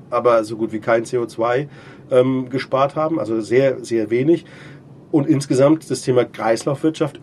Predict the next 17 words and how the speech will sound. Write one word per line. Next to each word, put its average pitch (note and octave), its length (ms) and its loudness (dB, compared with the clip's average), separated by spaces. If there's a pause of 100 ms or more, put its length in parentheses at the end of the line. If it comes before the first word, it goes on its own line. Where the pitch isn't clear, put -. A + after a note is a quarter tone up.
überhaupt D3 560 2
nicht A#2 320 -2 (220)
thematisiert A2+ 580 -6
haben. G#2 220 -8 (220)
Also C3 200 6
das, F3 320 2
was A#3+ 120 2
wir A#3+ 120 2
bisher C4+ 400 4
jahrzehntelang F#3+ 480 4
gemacht D#3 280 2
haben, D#3 140 2
hat C#3 160 -2
zu - 80 -18
keinem D#3 220 0
Ergebnis D3 320 -4
geführt. D#3 260 2